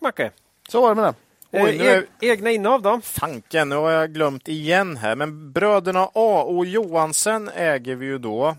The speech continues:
Speaker 1: Mm.
Speaker 2: Catella och T P G har vi i firman.
Speaker 1: Mm.
Speaker 3: Ja,
Speaker 1: Ja.
Speaker 3: det är väl det då.
Speaker 1: Ja, det var det faktiskt.
Speaker 3: Ja.
Speaker 2: Sen
Speaker 1: Det
Speaker 2: var
Speaker 1: var,
Speaker 2: det
Speaker 1: det var ju inte så konstigt.
Speaker 3: Nej.
Speaker 1: Nej.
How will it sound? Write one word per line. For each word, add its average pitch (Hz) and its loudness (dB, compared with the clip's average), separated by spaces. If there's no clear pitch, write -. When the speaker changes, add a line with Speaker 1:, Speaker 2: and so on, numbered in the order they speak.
Speaker 1:
Mm. 147 -8
Speaker 2:
Catella 147 2
och 147 -2
T 151 0
P 135 -8
G 135 -4
har 117 0
vi 117 -6
i 110 -8
firman. 110 -10
Speaker 1:
Mm. 180 -12
Speaker 3:
Ja, 180 2
Speaker 1:
Ja. 185 -12
Speaker 3:
det 196 -6
är 185 2
väl 180 -6
det 175 0
då. 101 -4
Speaker 1:
Ja, 156 -8
det 185 -4
var 185 2
det 247 -2
faktiskt. 131 -10
Speaker 3:
Ja. 190 2
Speaker 2:
Sen - -10
Speaker 1:
Det 127 -4
Speaker 2:
var 123 0
Speaker 1:
var, 160 4
Speaker 2:
det 196 -2
Speaker 1:
det 160 -4
var 165 0
ju 165 2
inte 165 -10
så 156 -8
konstigt. 127 -8
Speaker 3:
Nej. 196 6
Speaker 1:
Nej. 240 -4